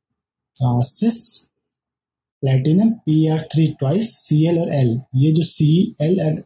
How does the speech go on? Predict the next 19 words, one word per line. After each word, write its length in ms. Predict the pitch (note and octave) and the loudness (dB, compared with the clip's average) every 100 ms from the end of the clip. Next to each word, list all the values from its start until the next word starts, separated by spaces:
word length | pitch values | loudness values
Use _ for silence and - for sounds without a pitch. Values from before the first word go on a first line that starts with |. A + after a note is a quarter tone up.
| C#3 | -4
एल 180 | D3 | -2
का 120 | D#3 C#3+ | 0 0
एक 180 | B2+ - | -2 -2
pair 240 | C3 D#3+ | -2 0
है, 200 | F3 B3 - _ _ _ - | 0 -4 -8 _ _ _ -4
एल 160 | D#3 C#3 | -2 -2
आपका 600 | C3+ C3 C3 B2 C3 - _ _ _ _ - | -4 -4 -2 -2 -4 -8 _ _ _ _ -2
living 400 | B2 C#3 F3+ F#3 | 2 4 4 4
group 220 | F3 F3+ F3 | 2 -2 -2
है, 180 | G#3 - _ _ _ - | -4 -6 _ _ _ -10
सी 320 | - D#3+ E3 | -2 0 2
एल 100 | E3+ | 0
आपका 560 | C#3+ C3 D3 C#3 - - _ _ _ _ | -4 -6 -6 -6 -8 -12 _ _ _ _
without 460 | C3 B2 C#3+ F3 D#3+ | 0 2 0 0 0
living 300 | C#3+ D3+ D3 | 2 2 2
group 220 | C#3+ C3 | 0 0
है। 80 | C3+ C3+ _ C#3 | -2 -4 _ -6
ओके, 240 | - G#3 | -2 -4
तो 1080 | - _ _ _ _ _ _ _ C#3 C2+ - | -4 _ _ _ _ _ _ _ -2 -2 -4